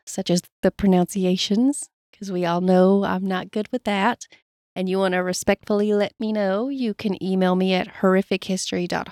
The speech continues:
hauntings at gmail dot com. I also have a Pinterest, which I like to save either inspiration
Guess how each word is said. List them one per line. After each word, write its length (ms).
hauntings 580
at 220
gmail 420
dot 280
com. 420
I 240
also 380
have 260
a 80
Pinterest, 680
which 340
I 420
like 260
to 180
save 640
either 320
inspiration 1120